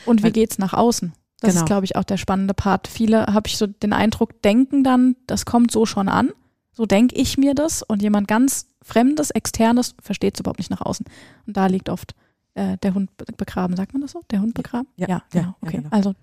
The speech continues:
Speaker 1: das ist oft ein Fehler, würde ich sagen.
Speaker 2: <laughs>
Speaker 1: Dass man zu selbstverständlich davon ausgeht, die Leute wissen schon, was mein Angebot ist. Hm.
Speaker 2: Ja, ja, genau. Vor allem, wenn, wenn man kein klares Angebot hat, ne? Also,
Speaker 1: Genau.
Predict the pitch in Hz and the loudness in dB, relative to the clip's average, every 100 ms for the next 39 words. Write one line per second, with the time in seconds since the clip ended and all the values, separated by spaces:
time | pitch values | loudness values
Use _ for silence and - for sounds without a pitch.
0 | _ - 202 202 196 - - 180 160 170 | _ 0 0 0 -2 0 2 4 4 2
1 | - 180 165 - - - 392 220 208 202 | -2 0 0 2 -2 -2 -2 0 2 2
2 | - 302 311 285 - 233 - 214 - 214 | 4 6 6 4 2 2 4 2 4 4
3 | 226 220 185 196 - 139 - 208 214 226 | 4 0 0 0 2 0 0 0 0 0
4 | 247 254 277 247 190 180 180 196 - 170 | 2 0 2 0 0 -2 -2 -2 -2 -2
5 | - - - - - _ _ _ _ _ | -4 -6 -6 -8 -12 _ _ _ _ _
6 | 440 427 415 403 403 - - _ _ _ | -20 -14 -10 -10 -10 -14 -20 _ _ _
7 | _ _ 208 196 180 180 - 156 151 - | _ _ -2 0 -2 -4 -8 -6 -6 -4
8 | 165 175 160 175 170 - 165 175 165 - | -2 -2 -2 -2 -2 -4 -4 -4 -6 -6
9 | 165 165 156 - - 156 165 160 151 220 | -6 -6 -4 -4 -6 -6 -6 -6 -4 -2
10 | 202 | -4